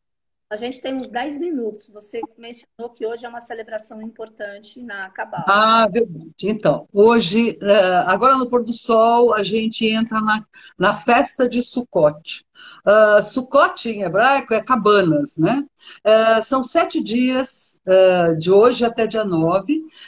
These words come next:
Speaker 2: que, ah, ah, nós, as pessoas, ah,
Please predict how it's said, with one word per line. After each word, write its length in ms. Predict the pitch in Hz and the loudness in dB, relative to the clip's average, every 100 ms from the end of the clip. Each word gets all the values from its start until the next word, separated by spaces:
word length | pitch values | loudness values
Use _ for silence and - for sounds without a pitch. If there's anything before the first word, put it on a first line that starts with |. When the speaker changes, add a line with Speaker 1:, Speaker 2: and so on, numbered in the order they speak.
| _ | _
Speaker 2:
que, 500 | - 233 247 262 240 | -6 2 2 2 0
ah, 340 | 214 233 240 240 | 0 2 2 2
ah, 220 | 208 208 | 2 2
nós, 520 | 208 220 226 240 - - | 2 2 2 0 -4 -8
as 160 | 202 - | -8 -4
pessoas, 500 | 233 240 247 240 160 | -4 2 2 2 -2
ah, 400 | 214 214 202 | 2 6 6